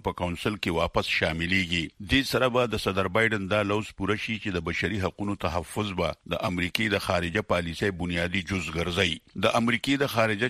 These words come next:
چارو وزیر انتونی بلینکن خپل یو بیان کې وضاحت کړی دی چې د ملګرو ملتونو د بشري حقوقو کونسل د بشري حقوقو او د بنیادي آزادو په تحفظ کې په دې لحاظ سره هم ډیر مقصدي کردار ادا کوي چې د زور زیاتی د واقعاتو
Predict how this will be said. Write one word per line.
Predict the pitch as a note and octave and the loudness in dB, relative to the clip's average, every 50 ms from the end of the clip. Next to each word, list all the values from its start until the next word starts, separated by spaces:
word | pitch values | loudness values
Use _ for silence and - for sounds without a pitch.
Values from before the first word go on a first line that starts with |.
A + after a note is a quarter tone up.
| - | 0
چارو | B2+ A#2+ A2+ G#2 G2 F#2+ | 0 0 2 2 0 0
وزیر | F#2 F#2 G2 A#2 A#2 - - - A#2 | 0 0 0 -2 -2 -2 -2 -2 -2
انتونی | A#2 A2 - A#2 G#2 G#2 F#2+ E2+ E2 | -2 -2 -2 -2 0 0 -2 0 0
بلینکن | G2+ A2+ A2+ G#2+ - A2+ G2 - | 0 0 0 -2 -2 -4 -4 -4
خپل | - - G#2+ G#2+ | -4 -4 -2 0
یو | G#2 G2+ F#2+ E2+ F#2+ | 0 0 0 2 2
بیان | F#2+ G#2 A2 A#2 A2+ | 2 2 2 0 0
کې | - G#2+ F#2+ F2+ | -2 -2 0 0
وضاحت | F2+ F2 F2 E2+ D#2+ F#2+ A2 - - - | 2 2 2 2 0 0 -4 -6 -4 -2
کړی | A2+ A2+ A#2+ A2 F#2+ F#2 | 0 2 2 2 2 0
دی | F2 E2 - - | 0 -2 -4 -4
چې | - G2 G2+ | -2 0 0
د | G2 G2 | 0 0
ملګرو | G2 G2 G2 A2+ C3 C#3 B2 A#2 | 0 -2 -2 -2 -2 0 0 -2
ملتونو | A2 G#2 G2 G2 F#2 - - G#2+ A2+ A#2 G#2 | -2 0 0 -2 -2 -2 -2 -4 -2 -2 -2
د | G#2 F#2 E2+ | -2 -2 -2
بشري | F2+ - - F#2+ G2 A#2 A#2 | -2 -2 -2 -2 0 -2 -2
حقوقو | G2 - - A2 G#2 G#2+ - - F#2+ | -2 -4 -4 -4 -6 -4 -2 -2 -2
کونسل | F2 E2+ D#2+ - - A2+ G2+ F2 E2 - _ - F#2+ | -2 -2 -2 0 0 0 0 0 -4 -8 _ -4 -2
د | F#2+ F2+ F#2 | -2 0 0
بشري | G2 - - G#2+ B2 C#3 B2+ | 0 2 2 2 2 0 0
حقوقو | A2+ - - B2+ B2 B2+ B2 | 0 -2 -2 -2 -2 -2 -2
او | A#2+ - A2 G#2 F#2+ | -2 -2 -2 -2 -2
د | G2 F2+ | -2 -2
بنیادي | F2+ F#2+ F#2+ F#2+ G2 F#2 F#2 F#2+ A#2 C3+ E2 - | -4 -2 -2 0 0 0 0 0 -2 0 0 0
آزادو | G2 F#2+ F#2+ F#2+ F#2+ G#2 A2 G#2 - | 2 2 2 2 2 0 -2 -2 -4
په | G2+ - G2+ | -2 -2 -2
تحفظ | F#2 F2+ F2+ E2 - - - A#2+ - - | 0 0 -2 -4 -4 -6 -8 -8 -6 -4
کې | - G#2 F#2 - | -6 -4 -4 -4
په | F2+ F2 | -4 -4
دې | G2 A#2 A#2 G#2+ | -2 -2 -2 -2
لحاظ | G2 F2+ F#2+ G2+ F#2+ - | 0 0 -2 -2 -2 -4
سره | - G2+ F2+ F2+ F#2+ | -4 -2 0 0 0
هم | G#2+ A#2 A2 F#2 G2+ | -2 -2 -2 -2 -2
ډیر | G2+ G2 G2 F#2+ | -2 -2 -2 -4
مقصدي | F#2 - - - G2 F#2 G2+ - - - | -4 -4 -4 -4 -4 -2 -4 -2 -2 -2
کردار | F#2+ F2+ E2+ F2 G2 G2 G2+ G2 - _ - F2+ | -2 0 0 0 0 0 0 -2 -4 _ -4 -2
ادا | E2+ F#2 F2 E2+ - - | 0 0 0 0 0 2
کوي | G#2+ A#2 A#2 | 2 2 2
چې | G2+ - - - F#2+ F#2+ | 0 -4 -4 -4 -2 -2
د | F#2+ F2 E2 | -2 0 0
زور | A2+ B2+ A#2+ G2 F2 | 0 0 0 0 0
زیاتی | G2 F#2+ F2+ - A#2 G#2 G#2 | 0 0 0 0 -2 0 0
د | G2 F#2 | 0 0
واقعاتو | F2+ F2 - - G#2+ G#2 G#2 - G#2 F#2+ | 0 -2 -2 0 0 0 0 0 -4 -4